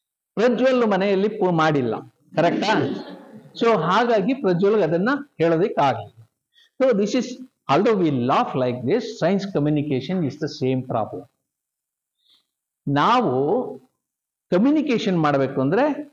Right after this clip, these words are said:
there should be always three parties. ಓಕೆ, ಕೂತ್ಕೊಳ್ಳಿ. Thank you very much. ಮೂರು ಪಾರ್ಟಿ ಇರ್ತವೆ. ಮೊದಲನೇದು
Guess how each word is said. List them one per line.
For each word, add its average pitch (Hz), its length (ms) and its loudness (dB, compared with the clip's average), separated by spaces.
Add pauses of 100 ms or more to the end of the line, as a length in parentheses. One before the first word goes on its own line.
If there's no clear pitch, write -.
there 156 180 2
should 202 380 -2
be 262 80 0
always 156 540 0 (200)
three 170 160 2
parties. 113 640 -2
ಓಕೆ, 131 200 -4
ಕೂತ್ಕೊಳ್ಳಿ. - 440 -10 (600)
Thank 180 200 2
you 196 100 4
very 165 160 0
much. - 180 -10 (1600)
ಮೂರು 269 400 2
ಪಾರ್ಟಿ 180 320 0
ಇರ್ತವೆ. 202 380 -2 (600)
ಮೊದಲನೇದು 226 560 2